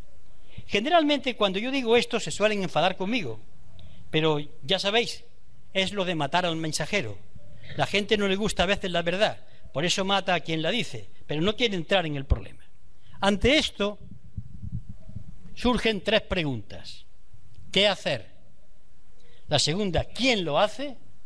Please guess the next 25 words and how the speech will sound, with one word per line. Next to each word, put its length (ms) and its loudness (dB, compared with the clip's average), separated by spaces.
Y 100 2
la 120 4
tercera, 500 2
¿cómo 340 4
se 200 0
hace? 380 -4
Voy 220 4
a 80 2
contestar 800 -2
a 100 -2
las 160 -2
tres. 440 -4
¿Qué 160 6
hacer? 500 2
Vamos 480 4
a 60 4
agradar 600 2
las 280 2
distintas 640 -2
respuestas 680 4
que 100 -2
el 100 0
público 480 2
puede 220 6
dar. 220 -2